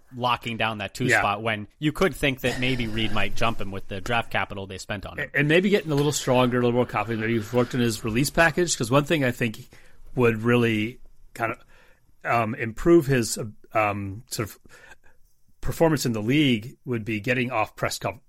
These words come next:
Speaker 2: press man.
Speaker 1: Mm-hmm.
Speaker 2: Um, so we're not seeing too much of that probably yet in practice, but I think that was the thing that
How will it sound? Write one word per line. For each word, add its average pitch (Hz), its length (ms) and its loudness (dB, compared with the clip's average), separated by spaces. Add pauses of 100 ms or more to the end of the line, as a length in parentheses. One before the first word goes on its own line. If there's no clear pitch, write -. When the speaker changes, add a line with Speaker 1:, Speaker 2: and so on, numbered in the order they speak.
(140)
Speaker 2:
press - 220 0
man. 92 260 -4 (1080)
Speaker 1:
Mm-hmm. 120 140 2
Speaker 2:
Um, 107 220 0
so 123 180 -2
we're 123 80 0
not 165 200 0
seeing 185 280 2
too - 160 -4
much 139 200 -2
of 127 40 -4
that 120 160 -4
probably 117 380 0
yet 107 180 -4
in 101 100 -16
practice, - 500 -6
but 101 260 -6
I 98 100 -4
think 113 220 -6
that 143 160 4
was 156 160 0
the - 60 -14
thing 113 320 -4
that 107 220 -2